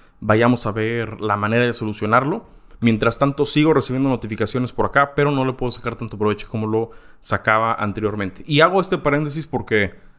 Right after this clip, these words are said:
yo sé que hay muchas personas que están pensando en comprar este reloj. Posiblemente también tengan un Huawei. Y si tienen un Huawei, pues no tienen servicios de Google. Y si no tienen servicios de Google, pues están pensando cómo chingados hacerle. Y está Gbox, está Gspace, está A P K o la vieja confiable App Gallery.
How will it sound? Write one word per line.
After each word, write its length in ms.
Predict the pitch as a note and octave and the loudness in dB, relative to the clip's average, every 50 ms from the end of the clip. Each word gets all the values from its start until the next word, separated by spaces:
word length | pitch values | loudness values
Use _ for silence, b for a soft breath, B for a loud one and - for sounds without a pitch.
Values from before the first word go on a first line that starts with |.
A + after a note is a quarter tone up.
| b b _ _ - | b b _ _ -2
yo 120 | B2 C3 | 0 2
sé 140 | A#2+ - B2 | 2 2 0
que 80 | G#2+ B2 | 0 0
hay 40 | A2+ | -2
muchas 240 | A#2 A2 C3 A2+ | -2 -4 -6 -8
personas 360 | A2+ A2 G2+ A2 G#2 G#2+ G#2 - | -8 -8 -8 -6 -6 -6 -6 -8
que 80 | - | -12
están 280 | - - G#2 G#2 G2+ - | -8 -6 -6 -6 -4 -4
pensando 400 | - F#2 F2+ - - G2 G2 G2+ | -6 -6 -6 -6 -6 -8 -8 -8
en 60 | G2 | -8
comprar 300 | - G2 F#2 F#2+ F#2+ G2 | -10 -8 -6 -4 -4 -4
este 160 | F#2+ - - | -6 -6 -8
reloj. 360 | F2+ F#2+ B2 D3 D3+ C#3+ - | -4 0 0 0 0 0 -2
Posiblemente 460 | - - A#2 - D3 C#3+ C#3+ C#3 C3+ B2 | -4 -4 -2 -2 -2 -4 -4 -6 -6 -6
también 240 | - B2 B2 B2+ | -6 -6 -6 -6
tengan 240 | A#2+ - B2 B2 B2 | -8 -8 -8 -6 -6
un 80 | B2 A#2+ | -6 -2
Huawei. 380 | - - F3+ E3 E3+ F#3 G3 B B B B B | -2 0 0 -2 -4 -6 -10 B B B B B
Y 80 | B2 A#2 | -6 -2
si 60 | - | -2
tienen 180 | - C3+ C3+ C3+ | 0 0 0 0
un 100 | C3 B2+ | 0 2
Huawei, 320 | - D3 C#3+ C#3+ D3 C#3+ B2+ | 4 4 4 4 2 0 -2
pues 260 | A2+ A2+ G#2+ - b b b b | -4 -6 -8 -8 b b b b
no 160 | - C#3 C#3 | 2 4 4
tienen 200 | - D3 C#3 C#3 | 4 4 2 2
servicios 300 | B2 B2+ B2 C3 C3+ B2 | 2 2 0 0 0 0
de 80 | A#2 B2 | -2 0
Google. 320 | B2 D3+ E3+ F3 F3 D#3 - - | 0 2 2 2 0 0 -2 -2
Y 80 | C3+ A#2+ | -2 0
si 80 | A#2+ | 0
no 100 | C3 C3+ | -2 -4
tienen 200 | C3 C#3 C3+ C3 | -4 -4 -4 -4
servicios 260 | A#2+ A#2+ B2 B2+ A#2+ | -4 -4 -4 -4 -4
de 60 | A2+ A#2 | -4 -4
Google, 260 | A#2+ C3+ C#3 C3 A#2 | -4 -2 -4 -4 -4
pues 140 | A#2 A2 G#2 | -6 -8 -6
están 200 | G#2 B2+ A#2+ A#2+ | -6 -6 -6 -4
pensando 380 | A#2 A2 - A#2+ A#2 A#2+ A2 | -6 -6 -6 -6 -6 -6 -6
cómo 280 | - A#2 A#2 A#2 A2 B B B B B | -6 -6 -6 -6 -8 B B B B B
chingados 380 | - - A2+ A2 A2 A#2+ A#2 A2 | -8 -4 -2 2 4 4 4 4
hacerle. 380 | A2 - C#3+ C#3 D3+ E3 D#3 | 2 0 0 2 0 0 -2
Y 80 | C#3+ A#2+ | -2 -4
está 220 | G#2+ - - C3+ B2 | -6 -2 -2 -2 -2
Gbox, 440 | G#2+ C3+ D#3 D3+ C#3+ D3 D3 C#3+ B2+ | 0 0 2 4 4 4 4 2 -2
está 200 | A2+ - - A2 | -4 -2 -4 -2
Gspace, 600 | A2 C3+ C#3+ C#3 - - C#3+ C#3 C#3 C3+ - B B B B B | 0 -2 -2 -2 0 2 2 2 2 0 -4 B B B B B
está 380 | - - - - A#2 A#2+ E2+ G#2 | -6 -6 0 4 4 4 4 4
A 80 | A#2 - | 0 -2
P 80 | - | -4
K 400 | - - D#3 D3 D#3 D#3+ D#3+ - G2 | 0 0 2 2 2 0 -2 -2 -2
o 320 | A#2 B2 C3 C#3 C#3 B2 | -2 0 0 0 0 -2
la 200 | A2+ A2 G#2+ G#2 | -2 -2 -2 -2
vieja 160 | A2+ A#2 A#2 | -2 -4 -4
confiable 560 | - A#2 G#2+ F#2+ C3 C3 C3+ C3+ C3+ C#3+ - - | -4 -6 -4 -2 -2 0 0 0 -2 -4 -4 0
App 400 | G#2 G#2 G#2 - - - - - - | 0 0 0 0 -4 -10 -14 -12 -10
Gallery. 380 | G2 G#2+ G#2 F#2+ F#2 F2 F2 | -8 -8 -6 -6 -8 -10 -12